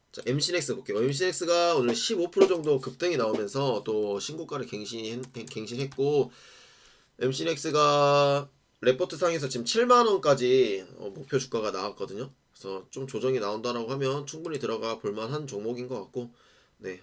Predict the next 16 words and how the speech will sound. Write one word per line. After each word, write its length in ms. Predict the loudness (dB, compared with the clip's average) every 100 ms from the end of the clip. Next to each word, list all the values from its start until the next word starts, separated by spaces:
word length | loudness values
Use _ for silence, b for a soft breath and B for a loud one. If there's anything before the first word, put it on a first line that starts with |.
| -12
아주 220 | -10 -10
좋습니다. 400 | -12 -10 -10 -10 -6
또 160 | -4
역사적 340 | -4 -2 -2 -2
신고가이기 520 | -4 -6 -4 -4 -2
때문에 440 | -2 2 2 0 0
어디까지 420 | -2 0 0 2
올라갈지 460 | 2 0 -2 -2
모릅니다. 460 | -2 -2 -2 -6 -8
그래서 560 | -2 0 4 6 6 6
전략 320 | 6 4 4
매도를 260 | 2 2 0
하지 180 | 0
않은 260 | 0 0 0
거예요. 220 | 0 0
이때도, 480 | -2 -2 2 2 0